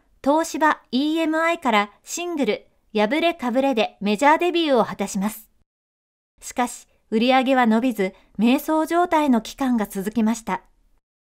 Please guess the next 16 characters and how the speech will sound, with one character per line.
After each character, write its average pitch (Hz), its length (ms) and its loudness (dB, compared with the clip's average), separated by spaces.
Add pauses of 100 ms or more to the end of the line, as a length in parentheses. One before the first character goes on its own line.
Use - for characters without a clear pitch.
(420)
ト 359 180 2
ー - 20 0
タ 359 160 0
ス 294 100 -6
松 226 260 0
本 233 220 0
さ 233 180 -2
ん 214 60 0
は 202 240 -2 (140)
当 330 240 0
時 247 160 0
を 190 80 0
振 196 160 -8
り 233 80 -2
返 240 280 -6
り、 - 200 -6